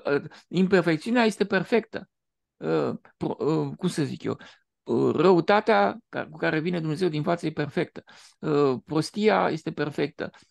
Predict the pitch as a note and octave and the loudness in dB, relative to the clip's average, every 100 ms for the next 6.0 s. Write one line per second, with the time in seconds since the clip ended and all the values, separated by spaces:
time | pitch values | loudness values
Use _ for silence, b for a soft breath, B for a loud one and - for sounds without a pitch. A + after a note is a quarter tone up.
0 | _ - D3+ G3+ F#3+ D#3 D3+ - - C#3 | _ -4 0 2 0 -2 -6 -6 -6 -4
1 | - C#3 _ _ _ _ - D3 F3 G#3 | -2 -4 _ _ _ _ -12 -2 2 2
2 | A3+ G3 G3+ - F#3 F3 D#3+ D#3+ D3 F#3 | 0 -4 -4 -4 -2 -2 -2 -4 0 -2
3 | F3 D3 E3+ E3 - C#3+ E3+ E3 D#3 B | 0 -4 -4 -6 -8 -8 -6 -2 -4 B
4 | B - D#3 D#3 C#3+ D3 C#3+ B2+ C3 D3 | B -2 2 2 2 -2 -2 -6 -4 -2
5 | C#3+ - G3+ F#3 E3 - D3+ G3+ A3+ | -2 2 4 4 2 -4 -8 -2 -2